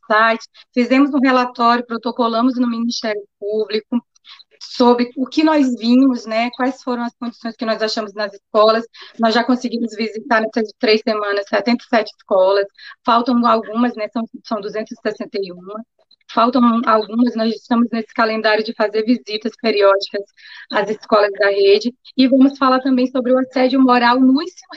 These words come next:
remoto. Né? Nós já tivemos, inclusive, caso de assédio sexual, é, é, pelo, pelo WhatsApp,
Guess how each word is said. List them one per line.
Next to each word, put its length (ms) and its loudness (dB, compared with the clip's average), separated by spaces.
remoto. 340 -6
Né? 140 -2
Nós 160 0
já 80 4
tivemos, 360 2
inclusive, 440 2
caso 260 0
de 80 -4
assédio 400 0
sexual, 560 0
é, 280 -4
é, 40 -2
pelo, 460 -2
pelo 220 0
WhatsApp, 760 0